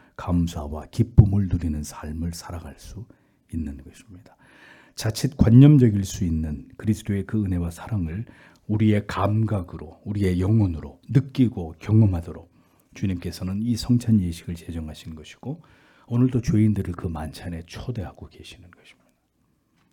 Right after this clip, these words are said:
그러므로 성도 여러분, 우리에게 주어진 이 은혜의 언약의 내용을 깊이 묵상하시면서 이번 성찬을 통해서 무엇보다도 하나님을 향-, 향한 사랑과 그리고 지체들을 향한 사랑이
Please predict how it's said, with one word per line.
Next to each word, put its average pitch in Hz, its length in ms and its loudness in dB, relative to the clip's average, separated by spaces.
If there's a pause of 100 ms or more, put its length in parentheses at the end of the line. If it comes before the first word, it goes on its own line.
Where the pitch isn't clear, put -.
(160)
그러므로 82 300 -8
성도 87 320 -6
여러분, 98 380 -10 (840)
우리에게 90 260 0
주어진 82 440 -4
이 104 220 0
은혜의 107 360 2
언약의 82 420 -4
내용을 73 420 -8
깊이 87 340 -10
묵상하시면서 78 1040 -12 (260)
이번 98 260 0
성찬을 87 560 -6
통해서 85 440 -14
무엇보다도 90 720 -6 (400)
하나님을 95 600 -2
향-, 76 340 -8
향한 85 360 -6
사랑과 80 720 -12 (360)
그리고 87 260 -4
지체들을 95 560 -2
향한 80 300 -4
사랑이 85 600 -8